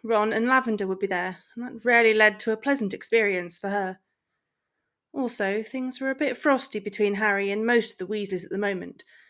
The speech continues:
which meant that things were also frosty between herself and most of the Weasleys, because she hadn't been shy about throwing her support firmly behind her best friend when he and Ginny had announced their intention to divorce. Her relationship with the other woman had deteriorated so much over the years that it was pointless to try and remain neutral.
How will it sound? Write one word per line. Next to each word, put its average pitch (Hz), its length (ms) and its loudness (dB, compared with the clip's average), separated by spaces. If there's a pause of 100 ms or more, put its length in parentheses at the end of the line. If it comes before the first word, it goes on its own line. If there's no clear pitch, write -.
(160)
which 226 220 0
meant 247 180 2
that 247 160 0
things 233 300 0
were 240 140 2
also 302 440 0
frosty 190 460 -6
between 214 300 -2
herself 220 500 -2
and 220 180 -4
most 226 220 0
of 233 80 -10
the 240 80 -8
Weasleys, - 540 0 (640)
because 240 240 -6
she 262 180 -2
hadn't 294 260 -2
been 240 140 -4
shy 233 360 -2
about 214 260 0
throwing 233 240 2
her 220 80 -6
support - 420 -2
firmly 302 400 4
behind 196 380 2
her 202 80 -2
best 196 260 -2
friend 190 380 -2
when 196 180 -2
he 196 140 0
and 202 160 0
Ginny 233 260 4
had 214 140 0
announced 196 400 0
their 202 180 0
intention 202 640 -6
to 180 80 -12
divorce. 202 580 -6 (960)
Her 233 140 0
relationship 240 760 0
with 214 80 -4
the 220 80 4
other 214 180 0
woman 214 460 0
had 208 200 -10
deteriorated 208 800 2
so 202 240 -2
much 254 340 0
over 190 140 -4
the 196 100 -4
years 202 580 0
that 214 100 -4
it - 20 -2
was - 140 -6
pointless 240 460 -4
to - 100 -10
try 208 180 -2
and 196 80 -2
remain 196 340 -2
neutral. 262 540 -2